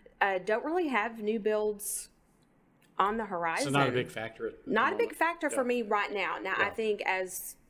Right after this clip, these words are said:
Speaker 1: it goes on, it will be.
Speaker 2: Yeah, because for many, it's, it's their only, o-, it's where, where the inventory is.
Speaker 1: Yeah, yeah.
Speaker 2: Well, as we wrap up,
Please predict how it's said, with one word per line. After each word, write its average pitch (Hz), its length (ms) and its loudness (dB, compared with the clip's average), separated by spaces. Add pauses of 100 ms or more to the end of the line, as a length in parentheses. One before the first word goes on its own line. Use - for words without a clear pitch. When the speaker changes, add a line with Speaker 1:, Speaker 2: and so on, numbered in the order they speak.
(100)
Speaker 1:
it 190 160 2
goes 190 240 0
on, 170 280 -2
it - 140 -6
will 151 160 -2
be. - 300 -6
Speaker 2:
Yeah, 139 100 4
because 139 340 4
for 139 140 2
many, 135 240 4
it's, 117 220 -2
it's 151 160 -2
their 120 240 2
only, 117 180 -2
o-, 117 180 0
it's 127 240 -6 (220)
where, 135 140 2
where 127 180 4
the 127 80 4
inventory 123 480 2
is. - 140 -4
Speaker 1:
Yeah, 175 160 4 (320)
yeah. 151 100 0 (480)
Speaker 2:
Well, 185 240 10
as 156 160 4
we 190 160 10
wrap 190 320 10
up, 160 340 10